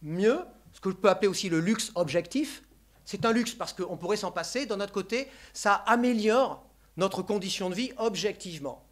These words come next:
Pour aller chercher la nourriture, par exemple, bon, voilà, on, on va y aller en vélo au lieu d'y aller à pied. On pourrait s'en passer, mais objectivement, c'est plus efficace. Puis il y a le dernier niveau qui est le désir d'être, c'est de cette structure narrative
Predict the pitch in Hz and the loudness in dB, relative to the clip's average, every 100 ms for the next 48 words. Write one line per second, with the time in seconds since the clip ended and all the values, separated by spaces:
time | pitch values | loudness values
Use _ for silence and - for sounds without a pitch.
0 | _ - 156 170 156 156 156 151 135 180 | _ -8 -4 -4 -6 -6 -4 -6 -6 -6
1 | 190 127 123 151 185 139 127 131 110 151 | -6 -10 -10 -10 -10 -12 -12 -12 -8 -6
2 | 147 117 - - 143 160 165 165 170 185 | -8 -10 -16 -12 -4 -2 0 0 0 2
3 | 196 175 165 156 143 135 - 190 269 - | 4 2 0 -2 -4 -6 -4 -2 -2 -8
4 | - _ 170 165 262 262 220 202 - 208 | -20 _ -10 -2 0 0 -2 -4 -2 -4
5 | 247 226 202 208 208 208 190 170 233 220 | -4 -2 -2 -2 -4 -8 -6 -2 -2 -4
6 | 190 180 160 160 139 - - - - - | -10 -10 -12 -12 -14 -16 -20 -20 -14 -2
7 | 254 285 262 226 - - - 131 277 285 | 4 6 8 4 0 -10 -20 0 4 4
8 | 269 247 208 277 - 254 233 269 233 233 | 2 0 -2 -2 -2 -2 0 0 0 0
9 | 180 240 - - 226 - - - 220 247 | 0 0 -2 -10 -8 -6 -8 -8 -6 -4
10 | 214 180 175 - 180 | -2 -2 -4 -8 -12